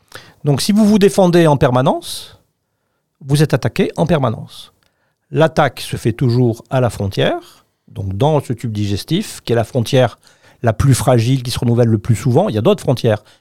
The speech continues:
Il y a la barrière hémato-encéphalique, il y a les muqueuses urogénitales. Donc,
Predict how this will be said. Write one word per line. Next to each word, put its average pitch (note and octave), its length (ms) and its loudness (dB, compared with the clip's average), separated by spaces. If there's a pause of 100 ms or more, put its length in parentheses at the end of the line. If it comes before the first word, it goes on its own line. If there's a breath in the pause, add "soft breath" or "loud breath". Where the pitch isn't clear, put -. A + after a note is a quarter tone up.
(100)
Il G#2+ 40 -8
y - 20 -2
a - 20 -2
la G#2+ 80 0
barrière A2 360 0
hémato-encéphalique, A#2+ 1120 -2 (300 loud breath)
il G2+ 60 -10
y A2 40 -2
a A2 60 0
les A2+ 100 2
muqueuses A2+ 580 0
urogénitales. A2+ 920 0 (380 loud breath)
Donc, B2 140 -4